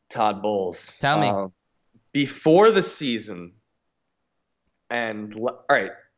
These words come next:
Speaker 1: let me even start. Yeah, before, before this season, last season, I was really impressed 'cause before that season,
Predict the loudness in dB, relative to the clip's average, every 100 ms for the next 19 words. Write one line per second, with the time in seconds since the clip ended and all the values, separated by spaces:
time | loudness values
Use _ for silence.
0 | _ 0 0 0 2 2 4 0 0 -6
1 | 4 4 4 0 -4 2 4 4 0 -6
2 | -6 -2 2 2 0 -8 -8 -10 -16 _
3 | _ _ _ 0 2 4 0 -2 2 4
4 | 4 2 -4 -2 -4 -4 -14 -8 0 4
5 | 4 4 2 0 0 0 -2